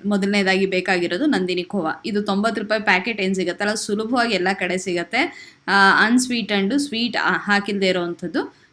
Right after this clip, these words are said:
ಖೋವಾ ಇದು. ಹಾಗೇನೆ ಐವತ್ತು ಗ್ರಾಮ್ಗಿಂತನೂ ಒಂಚೂರು ಹೆಚ್ಚು ಕಡಿಮೆ ಇರೋವಷ್ಟು ಪನ್ನೀರು.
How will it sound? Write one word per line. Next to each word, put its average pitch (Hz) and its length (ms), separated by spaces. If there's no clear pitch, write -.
ಖೋವಾ 214 300
ಇದು. 170 200
ಹಾಗೇನೆ 277 600
ಐವತ್ತು 294 440
ಗ್ರಾಮ್ಗಿಂತನೂ 311 540
ಒಂಚೂರು 311 440
ಹೆಚ್ಚು 220 440
ಕಡಿಮೆ 214 300
ಇರೋವಷ್ಟು 202 420
ಪನ್ನೀರು. 196 560